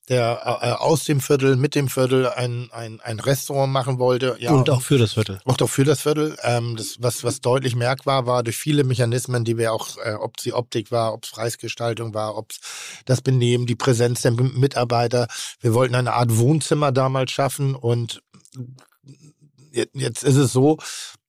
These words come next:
Speaker 1: dass ich uns nicht als luxuriös empfunden habe, ähm, aber für Menschen aus dem Viertel ist das ein, eine Form von Luxus. Und das musste ich erst mal lernen. Ich musste erst mal lernen,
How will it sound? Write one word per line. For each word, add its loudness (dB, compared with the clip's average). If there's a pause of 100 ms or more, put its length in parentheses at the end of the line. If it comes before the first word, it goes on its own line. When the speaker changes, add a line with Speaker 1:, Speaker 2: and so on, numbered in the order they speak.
Speaker 1:
dass 0
ich -2
uns 2
nicht 2
als -2
luxuriös 4
empfunden -2
habe, -4
ähm, 2 (100)
aber 0
für 0
Menschen -4
aus -2
dem 0
Viertel 0 (140)
ist -4
das 0
ein, -2
eine -2
Form 0
von -2
Luxus. -2
Und -6
das -2
musste 2
ich -4
erst -6
mal 0
lernen. 2
Ich -14
musste -14
erst -10
mal -2
lernen, 0